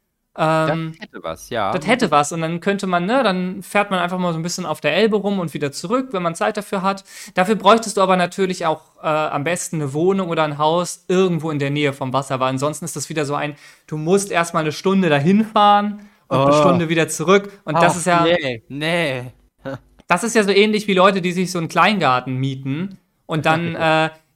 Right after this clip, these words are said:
Speaker 1: und total euphorisiert sind und dann aber irgendwie immer vergessen, dass sie ja auch hinfahren müssen und erstmal Rasen mähen und Blumen schneiden und so weiter und so fort, Unkraut
Speaker 2: <laughs>
Speaker 1: zupfen,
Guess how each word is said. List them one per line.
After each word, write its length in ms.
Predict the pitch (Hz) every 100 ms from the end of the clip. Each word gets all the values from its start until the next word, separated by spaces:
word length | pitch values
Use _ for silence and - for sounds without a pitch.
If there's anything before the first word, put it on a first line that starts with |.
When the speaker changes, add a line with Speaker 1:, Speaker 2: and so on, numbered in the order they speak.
| -
Speaker 1:
und 320 | - 190 170
total 320 | 175 185 196 185
euphorisiert 640 | 190 190 175 151 220 220
sind 100 | 180
und 140 | 156
dann 120 | 160 180
aber 280 | 170 165
irgendwie 280 | 180 180 175
immer 160 | 175 175
vergessen, 460 | - 160 170 185
dass 140 | 165 -
sie 60 |
ja 80 | 165
auch 140 | 156 -
hinfahren 680 | 269 302 269 165 147 143 151
müssen 300 | 165 - 196
und 120 | 175
erstmal 360 | 175 175 175
Rasen 420 | 147 170 202 202 202
mähen 300 | 196 202 196
und 220 | 175 170
Blumen 220 | 202 214
schneiden 480 | 214 185 185 190 190
und 120 | 175
so 100 | 170
weiter 260 | 170 185 185
und 120 | 170
so 80 | 175
fort, 260 | 202 170
Unkraut 460 | 185 208 - 180 180
Speaker 2:
<laughs> 0 |
Speaker 1:
zupfen, 500 | 180 - 196 196